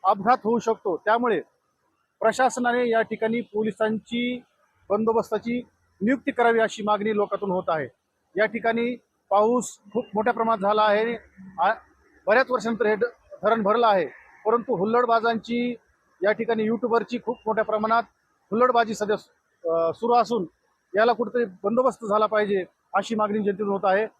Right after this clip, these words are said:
आणि काही काळामध्ये आणखीन पाऊस पडणार आहे आणि खूप मोठ्या प्रमाणात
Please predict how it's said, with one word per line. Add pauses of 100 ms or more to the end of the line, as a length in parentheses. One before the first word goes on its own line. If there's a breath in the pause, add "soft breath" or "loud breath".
(500)
आणि (680)
काही
काळामध्ये (140)
आणखीन
पाऊस
पडणार
आहे (400)
आणि
खूप
मोठ्या
प्रमाणात